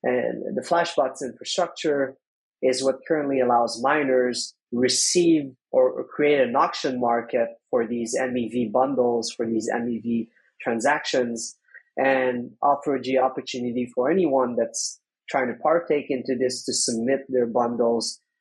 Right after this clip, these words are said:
uh, directly to miners, uh, so that they can put them into block. And obviously, depending on the value of them, prioritize one over the other. And then there's a bidding, uh, there's a bidding game going on.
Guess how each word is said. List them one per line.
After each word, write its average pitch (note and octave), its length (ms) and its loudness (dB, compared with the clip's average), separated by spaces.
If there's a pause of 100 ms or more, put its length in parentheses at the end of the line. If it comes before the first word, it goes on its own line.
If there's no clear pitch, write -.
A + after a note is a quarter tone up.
(140)
uh, A2+ 220 2
directly C3 460 0
to B2 100 -4
miners, A2 680 -2 (380)
uh, A2+ 120 2
so B2 160 -2
that A#2 180 -2
they A#2+ 140 -4
can A2+ 420 -4
put C3+ 160 -2
them C3 180 0
into A2+ 200 -10
block. D3 340 0 (120)
And C3 140 -4 (160)
obviously, B2+ 760 -2 (260)
depending B2+ 340 0
on A2+ 140 -2
the A#2 80 -2
value C#3 400 2
of B2 80 -2
them, B2+ 380 0 (360)
prioritize A#2+ 520 2
one A#2+ 440 -2
over A#2 300 0
the G#2+ 160 -4
other. - 280 -6 (180)
And A2+ 240 0
then A2 140 0
there's A2 180 0
a G#2+ 80 -2
bidding, A#2+ 580 0
uh, A2 240 0 (100)
there's A#2 180 -4
a A2 40 -4
bidding B2 340 2
game A#2 300 2
going A2 280 0
on. G#2 260 -4